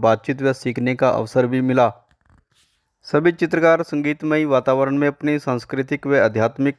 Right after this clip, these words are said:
विचारों को रंगों के माध्यम से चित्रित करते नजर आए।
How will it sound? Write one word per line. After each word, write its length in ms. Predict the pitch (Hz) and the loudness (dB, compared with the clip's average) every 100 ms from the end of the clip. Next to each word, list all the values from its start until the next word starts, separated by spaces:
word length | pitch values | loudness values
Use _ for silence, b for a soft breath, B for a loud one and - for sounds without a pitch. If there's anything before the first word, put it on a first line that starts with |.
| - | -8
विचारों 400 | 95 110 113 123 | -10 0 2 2
को 280 | 127 143 139 | 2 2 2
रंगों 280 | 123 123 123 | 0 -4 -6
के 140 | - | -4
माध्यम 340 | 127 107 117 120 | -2 -2 -2 -4
से 160 | 135 131 | -4 -6
चित्रित 400 | 131 - 135 - | -6 -6 -8 -4
करते 340 | 123 113 127 | -6 -2 -2
नजर 220 | 117 113 | -2 2
आए। 160 | 117 113 | 2 2